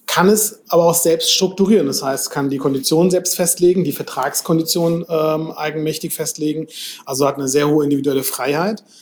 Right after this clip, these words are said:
ähm, und kann dann in die Ansprache auch der Investoren angehen. Und, ähm, da unterscheiden sich viele Unternehmen bei unseren Kunden auch. Es gibt manche Unternehmen, die sprechen einen gezielten, ähm, Anlegerkreis, Investorenkreis an. Das sind zum Beispiel die Mitarbeiter, die Kunden, die Lieferanten,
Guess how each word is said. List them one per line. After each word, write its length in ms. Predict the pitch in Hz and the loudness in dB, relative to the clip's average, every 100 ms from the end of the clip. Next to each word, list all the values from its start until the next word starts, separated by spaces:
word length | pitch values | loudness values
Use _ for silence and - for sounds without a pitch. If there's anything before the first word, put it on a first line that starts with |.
| _ _ | _ _
ähm, 680 | 151 147 143 143 143 147 160 - | 0 2 2 0 0 -2 -4 0
und 540 | 175 165 165 - - | 2 4 0 -4 -10
kann 300 | - 151 139 | -4 0 0
dann 540 | 135 127 165 240 240 - | 0 0 4 4 2 -6
in 140 | 165 151 | -2 0
die 120 | 156 | 0
Ansprache 640 | 151 170 - 156 165 165 | 0 -4 -2 -2 -2 -4
auch 180 | 156 156 | -8 -6
der 140 | 160 | -6
Investoren 460 | 151 143 - 147 143 | -4 -4 -6 -6 -6
angehen. 520 | 147 143 135 123 123 | -6 -8 -6 -10 -12
Und, 420 | 147 135 135 - 147 | -10 -6 -4 -4 -2
ähm, 200 | 131 135 135 | -4 -4 -2
da 240 | 135 156 | 0 2
unterscheiden 560 | 170 165 - 147 160 165 | 0 -2 -2 0 0 0
sich 160 | 160 | -4
viele 180 | 185 170 | 0 0
Unternehmen 440 | 165 160 151 165 | 2 0 0 -2
bei 60 | 156 | -4
unseren 280 | 156 151 147 | -6 -6 -8
Kunden 300 | - 170 180 | -6 -8 -6
auch. 280 | 175 196 - - - _ | -4 -6 -8 -14 -16 _
Es 200 | 143 139 | -2 -2
gibt 160 | 156 - | -2 -4
manche 220 | 151 165 | -4 -4
Unternehmen, 320 | 156 151 147 | -2 -2 0
die 120 | 143 | -2
sprechen 340 | 143 - 160 151 | -2 -2 -2 -2
einen 120 | 139 | -4
gezielten, 640 | 135 - 151 143 135 139 - | -4 -4 -6 -6 -6 -8 -10
ähm, 400 | 143 139 135 131 - 135 135 - - | -10 -8 -10 -10 -14 -18 -18 -20 -12
Anlegerkreis, 680 | 156 165 170 170 165 165 165 | 0 2 2 0 -2 -2 -2
Investorenkreis 760 | 143 - 143 160 170 170 170 | -4 -8 -10 -10 -8 -6 -6
an. 260 | 165 170 175 | -6 -6 -4
Das 160 | 143 | -4
sind 220 | 143 139 - | -4 -6 -10
zum 260 | - 139 | -12 -6
Beispiel 280 | 131 - 127 | -6 -8 -14
die 120 | 135 | -4
Mitarbeiter, 800 | 165 185 196 220 170 165 170 156 | 0 2 4 4 4 0 0 -2
die 140 | 147 156 | -4 -4
Kunden, 480 | - 175 160 151 | 0 0 0 -6
die 100 | 147 | -4
Lieferanten, 800 | 151 156 156 143 143 139 135 139 | -4 0 0 0 -2 -4 -8 -10